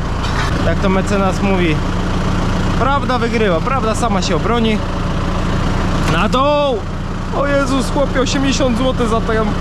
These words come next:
paletkę, jeszcze by zepsuł. Już mi się gorąco zrobiło.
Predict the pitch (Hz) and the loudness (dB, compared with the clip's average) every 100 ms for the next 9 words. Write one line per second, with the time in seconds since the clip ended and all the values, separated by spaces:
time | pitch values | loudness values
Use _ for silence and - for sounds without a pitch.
0 | - - - 233 220 214 - 175 180 180 | -2 -2 0 0 2 0 0 0 2 2
1 | 202 185 190 185 - 143 127 - - - | 0 2 0 0 0 0 0 0 0 0
2 | - - - - - - - - - - | 0 0 0 0 0 0 0 0 0 0
3 | - - - - - - - - - - | 0 0 0 0 0 0 2 2 2 2
4 | - - 113 - 104 101 98 92 98 - | 2 2 0 0 0 0 0 2 2 0
5 | - - - - - - - - - - | 0 0 0 0 0 0 0 -2 0 -2
6 | - - - - - 220 202 208 196 196 | 0 0 0 0 2 2 4 4 2 2
7 | 202 196 - 160 160 160 156 | 2 2 0 0 0 2 0